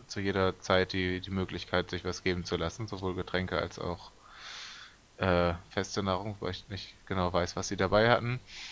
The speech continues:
Ähm, also das sind die beiden Punkte eigentlich, die dafür gesorgt haben, dass es nicht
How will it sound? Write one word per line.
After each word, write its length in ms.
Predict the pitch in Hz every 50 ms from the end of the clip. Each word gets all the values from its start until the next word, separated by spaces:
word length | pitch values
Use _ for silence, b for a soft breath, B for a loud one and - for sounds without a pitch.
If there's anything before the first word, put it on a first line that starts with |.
| B B B B B - - - -
Ähm, 240 | 107 104 101 104 90
also 140 | 104 107 104
das 180 | 107 123 131
sind 160 | - 147 139 135
die 60 | 127
beiden 220 | 127 120 120 117
Punkte 260 | - 131 123 117 127 101
eigentlich, 300 | 104 110 113 107 - -
die 180 | - 107 107 -
dafür 300 | - 107 101 - - 113
gesorgt 320 | 107 101 104 104 104 -
haben, 140 | 110 104 98
dass 140 | 104 98 -
es 140 | 107 101 -
nicht 260 | 107 110 104 - -